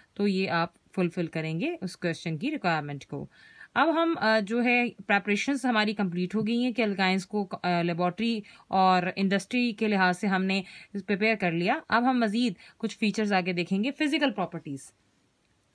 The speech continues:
फिजिकल प्रॉपर्टीज के हवाले से देखा जाए तो alkynes की क्लास, they are colorless, एक तो ये कलरलेस होते हैं, दूसरा ये ऑर्डरलेस होते हैं, except acetylene के जो लोएस्ट मेंबर है जिसे आप ethyne के नाम से जानते हैं,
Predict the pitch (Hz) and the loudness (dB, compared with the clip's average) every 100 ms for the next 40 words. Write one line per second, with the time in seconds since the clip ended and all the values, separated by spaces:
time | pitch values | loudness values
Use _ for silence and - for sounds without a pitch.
0 | - - 247 285 330 294 269 285 302 294 | -20 -4 -2 2 2 4 2 2 0 2
1 | 277 233 247 262 214 214 240 214 208 226 | 2 4 2 0 -2 0 0 2 0 0
2 | - - - _ 233 233 233 - 214 214 | -10 -20 -20 _ 2 4 4 2 0 2
3 | 220 247 277 - 269 226 202 208 208 - | 2 4 0 0 -2 2 4 4 2 -8
4 | - 170 202 196 185 190 208 247 269 - | -12 0 2 2 2 2 2 2 -2 -2
5 | 202 175 202 190 180 180 196 214 247 - | -4 0 0 0 0 2 0 0 -2 -2
6 | 320 - _ _ _ _ 196 233 285 254 | -6 -8 _ _ _ _ -2 0 4 4
7 | 240 185 185 202 208 247 214 254 330 _ | 4 4 4 2 2 0 -2 -4 -4 _
8 | _ _ - 269 - 349 370 277 262 269 | _ _ -2 -2 2 4 4 4 2 2
9 | 226 202 196 190 254 240 233 196 190 196 | 2 2 0 0 0 0 0 2 0 2
10 | 202 190 208 220 202 208 185 190 196 208 | 0 2 2 0 0 0 0 0 -2 2
11 | 214 233 214 180 180 180 170 170 165 208 | 2 2 0 2 0 0 -2 -2 0 0
12 | 302 | 0